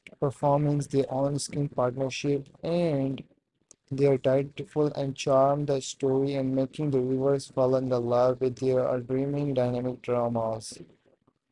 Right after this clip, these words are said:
Zhou Lushan the Body to be of a romantic heartwarming and the authentic their character journey, love the love and the growth,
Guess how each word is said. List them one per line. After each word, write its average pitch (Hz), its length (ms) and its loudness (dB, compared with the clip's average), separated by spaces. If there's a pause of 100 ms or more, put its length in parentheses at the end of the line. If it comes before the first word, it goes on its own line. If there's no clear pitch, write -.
(440)
Zhou 143 260 2
Lushan 196 280 0
the 147 100 2
Body 135 420 -2
to 139 120 -6
be 139 160 0
of 127 240 2
a 135 60 0
romantic 135 600 -2
heartwarming 131 680 -2
and 135 160 -6
the - 80 -6
authentic 139 520 -4 (540)
their 135 220 2
character 139 580 0
journey, 131 360 -2
love 123 360 -4
the 131 100 -4
love 123 420 -2
and 127 220 -8
the 123 60 -8
growth, 127 440 2